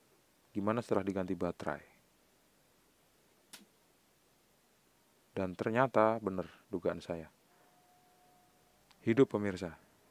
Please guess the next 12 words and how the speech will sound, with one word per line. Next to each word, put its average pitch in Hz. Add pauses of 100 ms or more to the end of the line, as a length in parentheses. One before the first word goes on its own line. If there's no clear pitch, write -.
(260)
Tuh, 98
kelihatan 95
kelap-kelip 98
merah, 101
hij-, 101 (120)
merah 104
biru, 101
merah 101
biru 101
kan? 104 (760)
Tuh 90
kan? 107